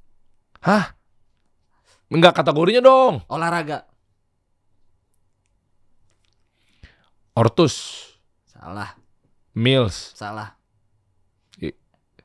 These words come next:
Speaker 2: Gua sebut nih.
Speaker 1: Iya.
Speaker 2: N B A.
Speaker 1: Enggak, enggak, enggak.
Speaker 2: Ye,
Speaker 1: Enggak.
Speaker 2: ye,
Speaker 1: Enggak.
Speaker 2: gua masih lanjut sampai sekarang N B A.
Speaker 1: Basket.
Speaker 2: Basket, Bang.
Speaker 1: En-, enggak, endorse, sebentar, gua ngomongin N B A dulu deh. Endorse ngapain?
Speaker 2: Dia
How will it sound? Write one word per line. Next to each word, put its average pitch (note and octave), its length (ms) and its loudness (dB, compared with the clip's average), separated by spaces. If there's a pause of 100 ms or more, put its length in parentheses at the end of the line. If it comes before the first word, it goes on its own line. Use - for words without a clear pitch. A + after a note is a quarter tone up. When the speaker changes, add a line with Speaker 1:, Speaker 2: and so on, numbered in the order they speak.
(120)
Speaker 2:
Gua C3 160 -10
sebut C3+ 240 -8
nih. A#2+ 220 -14
Speaker 1:
Iya. G#2+ 220 0 (240)
Speaker 2:
N B2+ 140 -6
B C3+ 160 -6
A. C3+ 160 -6 (720)
Speaker 1:
Enggak, G#2 320 -2
enggak, F#2 320 -6
enggak. G2+ 320 -14
Speaker 2:
Ye, G3+ 160 0
Speaker 1:
Enggak. B3+ 720 -2
Speaker 2:
ye, C#4 240 6 (360)
Speaker 1:
Enggak. G#2+ 260 -10
Speaker 2:
gua C#4+ 160 2
masih D4+ 240 2
lanjut C4 360 2
sampai C4 280 4
sekarang B3+ 480 0
N A#3 180 -4
B A3 100 -12
A. A#3+ 100 2
Speaker 1:
Basket. - 360 -2 (200)
Speaker 2:
Basket, D4 680 0
Bang. G3 380 -2 (840)
Speaker 1:
En-, E3 200 -2 (240)
enggak, G#3 220 2
endorse, F3+ 360 2
sebentar, D#3+ 360 2
gua F#3 220 4
ngomongin G3 320 2
N E3+ 100 0
B D#3+ 80 6
A D#3+ 100 6
dulu D#3 180 2
deh. G2+ 180 -2
Endorse G3 300 0
ngapain? A#3 380 -2 (560)
Speaker 2:
Dia D#3+ 680 -2